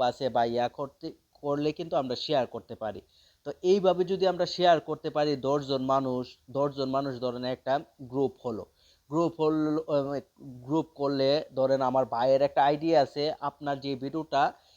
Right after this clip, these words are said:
আমরা দশজন মানুষ এই গ্রুপে অ্যাড যদি থাকি, অ্যাড থাকার পরে দশজন মানুষ যদি আমরা গ্রুপে শেয়ার করে দেই, তখন কিন্তু ভিডিওটা একটা ভালো একটা পর্যায়ে যাবে। এটা বলছি না যে ভাইরাল হয়ে যাবে, ভাইরাল ভালো ভিডিও হলে হয়তো যাইতে পারে যদি গুরুত্বপূর্ণ ইন-,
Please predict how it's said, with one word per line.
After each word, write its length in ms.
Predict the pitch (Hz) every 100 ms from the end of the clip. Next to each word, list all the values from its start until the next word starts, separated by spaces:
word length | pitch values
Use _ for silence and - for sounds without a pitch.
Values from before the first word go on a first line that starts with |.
| _
আমরা 220 | 120 127 127
দশজন 500 | 135 165 131 143 143
মানুষ 280 | 143 156 147 151
এই 120 | 143
গ্রুপে 420 | 131 143 135 131 127
অ্যাড 220 | 139 139 139
যদি 240 | 165 165 165
থাকি, 400 | 165 156 - 135 - -
অ্যাড 180 | 160 165 -
থাকার 300 | 175 180 160
পরে 240 | 175 160
দশজন 400 | 139 151 151 147
মানুষ 220 | 143 151 131
যদি 200 | 127 131 135
আমরা 200 | 127 127
গ্রুপে 360 | 123 143 135 120
শেয়ার 320 | - 147 127
করে 240 | 135 123
দেই, 200 | 113 120 - - _
তখন 300 | 147 151 147
কিন্তু 180 | 147 143
ভিডিওটা 360 | 131 147 147 139
একটা 220 | 120 127 139 - _ 131
ভালো 240 | 131 127 139
একটা 200 | 135 139
পর্যায়ে 500 | - 170 160 160 143
যাবে। 220 | 127 117 -
এটা 200 | 139 165
বলছি 300 | 180 190 185
না 100 | 170
যে 120 | 151
ভাইরাল 360 | 131 127 127 131
হয়ে 220 | 139 151
যাবে, 240 | 143 110 - _ _ _ 143
ভাইরাল 460 | 156 180 196 208
ভালো 340 | 170 156 160 175
ভিডিও 340 | 156 175 202 196
হলে 260 | 170 165
হয়তো 380 | 160 147 147 165
যাইতে 380 | 156 143 160 185
পারে 260 | 180 147 127
যদি 240 | 123 127 131
গুরুত্বপূর্ণ 600 | 131 143 - 139 151 135
ইন-, 300 | 131 131